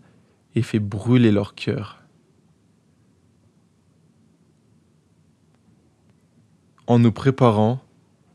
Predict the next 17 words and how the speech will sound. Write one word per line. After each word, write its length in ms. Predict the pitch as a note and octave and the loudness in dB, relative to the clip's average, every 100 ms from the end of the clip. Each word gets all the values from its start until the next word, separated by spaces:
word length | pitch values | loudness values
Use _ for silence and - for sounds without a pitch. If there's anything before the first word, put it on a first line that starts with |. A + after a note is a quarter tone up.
| _ _ _ _ _ _ _ _ _ | _ _ _ _ _ _ _ _ _
et 80 | B2 | 2
en 100 | A#2 | 2
faisant 320 | A2 A2+ G#2+ | 2 -2 -2
preuve 320 | G2 - C3 G2+ | -4 -2 0 0
de 120 | G#2 | -4
foi 460 | - - A2+ G#2+ | -6 -2 0 0
pour 160 | - A2+ | 0 0
le 100 | A2 | 2
mettre 280 | A#2 A2 - | 2 0 -6
en 120 | C3 | -4
premier 540 | B2 - A#2 G#2+ G#2 F#2+ _ _ _ - | -4 -2 -2 0 -2 -4 _ _ _ -6
à 80 | A2 | 0
un 100 | A2 | 2
moment 320 | A2 A#2+ B2+ | 4 4 4
de 100 | A2 | 4
notre 300 | G#2+ G2+ - | 2 0 -4
journée, 420 | G#2 G#2 G2+ G2 | -4 -2 -2 -4